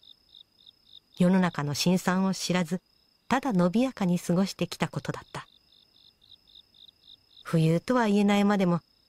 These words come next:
不自由ということを知らなかった腰方に比べれば、二百石の家計の切り盛りは、たやすいこととは思えない。日常の細かいことの端々にも、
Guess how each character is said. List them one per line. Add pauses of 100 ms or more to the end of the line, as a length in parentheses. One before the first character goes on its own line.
不
自
由
と
い
う
こ
と
を
知
ら
な
か
っ
た
腰
方
に
比 (100)
べ
れ
ば、 (1080)
二
百 (220)
石
の
家
計
の
切
り
盛
り
は、 (440)
た
や
す
い
こ
と
と
は (100)
思
え
な
い。 (1080)
日
常
の
細
か
い
こ
と
の
端
々 (100)
に
も、